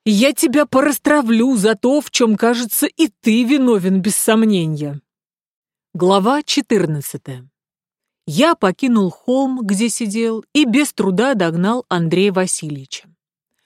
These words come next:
Адмирал, увидя меня, очень обрадовался и сердечно меня обнял. «Здравствуйте», говорит мой друг, «здравствуйте.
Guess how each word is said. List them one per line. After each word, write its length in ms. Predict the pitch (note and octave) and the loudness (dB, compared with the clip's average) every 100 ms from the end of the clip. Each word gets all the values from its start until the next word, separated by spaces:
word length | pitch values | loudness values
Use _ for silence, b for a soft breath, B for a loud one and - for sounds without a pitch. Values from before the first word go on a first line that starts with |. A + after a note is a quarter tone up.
| _ - | _ 0
Адмирал, 680 | G#3+ G3+ G#3 A3+ B3 C4+ - | 2 4 4 4 4 2 0
увидя 420 | A#3+ F3+ B3 G#3+ | -2 0 0 2
меня, 280 | G#3+ G#3+ G3+ | 2 2 2
очень 340 | G3 G3+ G3 E3 | 0 0 -4 -4
обрадовался 840 | D3 D3+ G3+ B3 G#3+ A3+ - G3 | -4 0 0 2 -2 -4 -4 -6
и 60 | |
сердечно 580 | G3 F#3 E3 G3+ D4 - | -4 -2 -2 -2 -2 -2
меня 300 | A3 G3+ F3+ | 0 0 0
обнял. 560 | D#3 D#3+ D3 C#3 C3+ D3+ _ b b b - | 0 -2 -4 -8 -10 -14 _ b b b -6
«Здравствуйте», 680 | F3 A#3+ E4+ - - - | 0 2 2 -2 -8 -10
говорит 420 | G#3 A3 A3+ A#3 F#3+ | -6 -2 -2 -2 -2
мой 200 | G3 G3+ | 0 0
друг, 360 | F#3 G#3+ G3 | -2 -6 -6
«здравствуйте. 880 | F3+ E3 A3 A#3+ - E3 D#3+ - E3 | -6 -2 -2 -2 -8 -16 -16 -16 -20